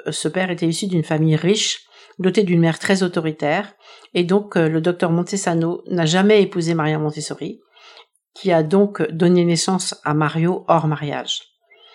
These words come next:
Donc à cette époque, c'était vraiment, euh, très, très, très honteux, très scandaleux, et sa mère, qui l'a pour, énormément soutenue, euh, dans ses choix de vie et d'études,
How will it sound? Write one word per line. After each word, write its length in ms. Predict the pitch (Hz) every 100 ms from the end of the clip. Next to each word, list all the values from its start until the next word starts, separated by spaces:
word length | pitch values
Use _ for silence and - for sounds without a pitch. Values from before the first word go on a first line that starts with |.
| - - 170
Donc 160 | 156
à 60 | 151
cette 220 | 156 156
époque, 240 | 156 185
c'était 240 | - - 147
vraiment, 480 | 147 151 165 151 143
euh, 140 | - - - - -
très, 360 | - 135 123
très, 300 | - - 127
très 240 | - 139 147
honteux, 400 | 156 156 190 202
très 160 | -
scandaleux, 640 | - 151 147 143 202 294 - - - -
et 80 |
sa 220 | 165 170 160
mère, 340 | 196 202 202
qui 120 | -
l'a 220 | 151 151 - _ -
pour, 220 | 196 208 202 - _
énormément 580 | 226 196 226 196 180 185
soutenue, 560 | 185 - 175 185 196 170
euh, 120 | 147
dans 140 | 147
ses 120 | -
choix 420 | 151 - 165 156 139
de 140 | 156
vie 240 | 151 180
et 60 | 156
d'études, 480 | 143 139 196 196